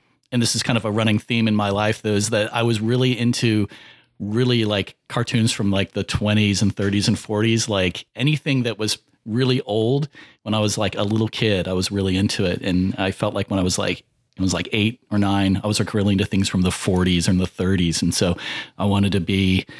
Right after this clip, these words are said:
uh, you know, George Harriman, who did Krazy Kat. I wanted to, and it was very odd. So I wanted to be a, yeah, a cartoonist, like a newspaper cartoonist, working in a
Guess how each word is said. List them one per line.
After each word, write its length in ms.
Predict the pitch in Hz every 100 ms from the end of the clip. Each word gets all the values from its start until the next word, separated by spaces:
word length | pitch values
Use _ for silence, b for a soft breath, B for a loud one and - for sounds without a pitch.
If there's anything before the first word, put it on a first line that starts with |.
| B B B -
uh, 400 | 98 92 90 -
you 140 | 123
know, 140 | 90 92
George 360 | 98 107 98
Harriman, 440 | 107 98 95 95 87
who 60 |
did 200 | 82 82
Krazy 400 | - 92 87 90
Kat. 340 | - 80 78 -
I 180 | 90 90
wanted 300 | 92 87 82
to, 140 | 90 -
and 200 | 104 - _
it 80 | -
was 240 | 90 - - -
very 200 | 101 92
odd. 320 | 90 87 -
So 100 | 117
I 60 | 120
wanted 240 | 131 131
to 80 | 110
be 240 | 113 107 -
a, 180 | 95 - _ _ _ -
yeah, 140 | - -
a 60 | -
cartoonist, 640 | 107 - 123 95 - -
like 120 | 90
a 60 | 95
newspaper 600 | 95 95 90 - 87 87
cartoonist, 560 | - 87 - 92 95 -
working 340 | 123 127 120
in 220 | 123 110
a 340 | 101 98 92